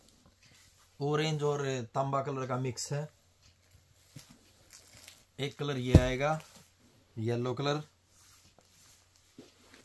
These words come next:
एक कलर ये वाला आएगा जी pink कलर। सबके same दुपट्टे रहेंगे, जिस कलर का suit है same कलर का दुपट्टा रहेगा।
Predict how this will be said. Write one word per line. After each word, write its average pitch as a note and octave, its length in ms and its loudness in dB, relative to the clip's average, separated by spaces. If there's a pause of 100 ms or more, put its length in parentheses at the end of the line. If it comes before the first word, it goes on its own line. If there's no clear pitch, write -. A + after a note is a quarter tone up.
(1040)
एक C3 240 -6
कलर C3+ 300 -2 (280)
ये A#2+ 200 0
वाला A2 220 2
आएगा G2 260 -2
जी F#2+ 180 -8 (400)
pink C#3+ 220 4
कलर। F#2+ 280 -2 (1200)
सबके F3 400 4
same F#3 320 8
दुपट्टे C#3+ 380 2
रहेंगे, E3+ 340 8
जिस D3+ 200 2
कलर D3+ 280 2
का D3 140 6
suit D3 260 2
है E3 220 4
same D3+ 280 2
कलर C#3 220 2
का C3+ 120 2
दुपट्टा A2+ 420 -2
रहेगा। D3 540 2